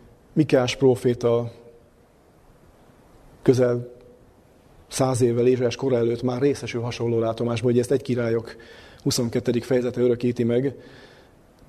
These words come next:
de nem régen, ugye ez a korhoz képest Ámos próféta szintén megkapja azt a látomást, látja az Istent, látja az Urat az oltár mellett állni a templom belső részében.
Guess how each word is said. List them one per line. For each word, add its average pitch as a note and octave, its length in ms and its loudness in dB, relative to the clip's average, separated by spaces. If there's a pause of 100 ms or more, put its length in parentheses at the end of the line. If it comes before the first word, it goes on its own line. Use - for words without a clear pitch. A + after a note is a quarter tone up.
(300)
de C#3 380 4
nem D#3 220 0
régen, C#3 440 2 (360)
ugye C#3 300 2
ez C3+ 120 0
a C3 80 0
korhoz C3+ 320 4
képest C3+ 560 2
Ámos C3+ 440 0
próféta B2+ 760 2
szintén B2 600 -2 (760)
megkapja A#2+ 760 -2 (180)
azt - 200 -8
a B2+ 40 2
látomást, A#2+ 500 -2
látja D3 340 0
az B2 80 -6
Istent, A#2+ 720 -8
látja D3+ 300 -2
az B2+ 100 -2
Urat C#3 320 0
az A#2+ 80 -8
oltár C3 320 0
mellett A#2+ 280 0
állni A#2+ 460 -2 (160)
a - 20 -18
templom B2 360 0
belső B2+ 340 2
részében. B2+ 580 0